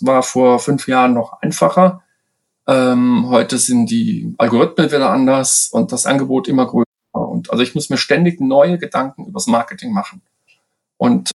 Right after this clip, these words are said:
ähm, das Buch tatsächlich dann auf den Markt zu bringen, äh, vom Self-Publishing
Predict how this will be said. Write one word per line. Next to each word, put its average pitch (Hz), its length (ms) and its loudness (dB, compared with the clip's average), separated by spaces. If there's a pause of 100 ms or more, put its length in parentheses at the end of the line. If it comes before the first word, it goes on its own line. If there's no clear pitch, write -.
(360)
ähm, - 280 -2
das - 240 0
Buch 190 240 4
tatsächlich - 680 -4
dann 151 480 -2 (280)
auf 143 220 0
den 160 140 2
Markt 147 280 0
zu - 160 -4
bringen, 143 680 -2
äh, 131 260 -2
vom 147 200 0
Self-Publishing 135 1000 0